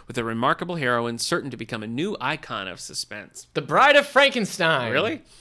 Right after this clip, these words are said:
Speaker 1: Propelled by the singular narrative genius of number one New York Times best-selling author Dean Koontz.
Speaker 2: Uh-huh.
Speaker 1: Wow.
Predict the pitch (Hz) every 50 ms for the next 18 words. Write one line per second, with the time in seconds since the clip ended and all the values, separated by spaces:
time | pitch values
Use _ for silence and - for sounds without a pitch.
0 | - - - - 127 127 - 160 170 214 202 160 139 123 117 110 117 - - 175
1 | 190 190 190 190 170 147 147 156 160 - - 143 120 110 113 120 131 165 190 180
2 | 139 104 92 - - - - 117 107 113 117 131 151 165 165 147 139 139 135 123
3 | 123 131 143 143 139 139 135 - - 139 127 123 120 120 - - - - - _
4 | 165 170 180 - - - 180 180 170 151 139 131 127 - 135 127 131 131 131 _
5 | - 131 131 135 139 143 143 - - - - 131 131 127 90 - - - - -
6 | - - - - - 190 156 160 175 185 185 - _ _ _ _ - 107 110 107
7 | 98 92